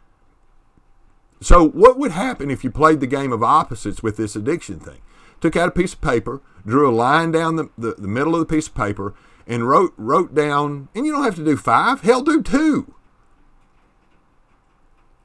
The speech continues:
Write down two negative addictions,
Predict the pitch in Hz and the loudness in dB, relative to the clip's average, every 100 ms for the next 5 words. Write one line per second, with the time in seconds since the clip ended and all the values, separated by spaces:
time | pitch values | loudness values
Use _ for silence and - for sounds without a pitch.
0 | _ _ _ _ _ _ _ _ _ _ | _ _ _ _ _ _ _ _ _ _
1 | _ - 160 202 185 165 131 - 220 240 | _ -2 0 2 0 -2 -2 -4 -2 0
2 | 185 185 190 208 208 175 127 - 135 196 | 0 0 0 -2 0 0 0 -2 -8 -8
3 | - | -12